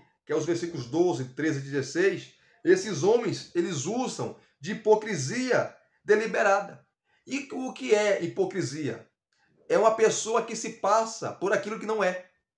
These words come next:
É como um ator. Você assiste um filme e você vê determinado, determinada pessoa ou determinado ator ou atriz exercendo o papel. Mas ela não é aquilo na vida real.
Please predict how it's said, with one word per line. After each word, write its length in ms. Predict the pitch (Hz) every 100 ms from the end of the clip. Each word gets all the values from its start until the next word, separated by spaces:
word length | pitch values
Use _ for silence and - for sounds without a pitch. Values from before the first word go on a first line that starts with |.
| _ _ -
É 100 | 180
como 240 | 220 233
um 100 | 233
ator. 540 | 240 233 196 196 - _ _ _ _ _ _ _ _ _ _ _ 165
Você 240 | 170 196
assiste 320 | 190 202 196
um 80 | 139
filme 500 | 185 247 208 113 - _ _ _ _ _
e 60 | 139
você 340 | 156 165 185
vê 460 | 180 147 175 180 170 _ _ _
determinado, 1300 | - 170 170 - 202 196 180 180 190 175 139 110 95
determinada 680 | 147 151 180 185 160 190 190
pessoa 800 | 156 139 180 214 202 107 - _ -
ou 140 | 147
determinado 460 | 160 156 160 165 160
ator 500 | - 180 208 - 151
ou 80 |
atriz 640 | 147 - 156 214 156 - _ _ _ _ _
exercendo 640 | 190 233 226 220 190 220
o 40 | 226
papel. 600 | 220 220 190 190 131 - _ _ _ _ _ _
Mas 460 | 135 190 208 - -
ela 340 | 190 247 240
não 160 | 190 208
é 80 | 233
aquilo 380 | 233 - 247
na 80 | 226
vida 220 | 175 175
real. 360 | 156 139 113 -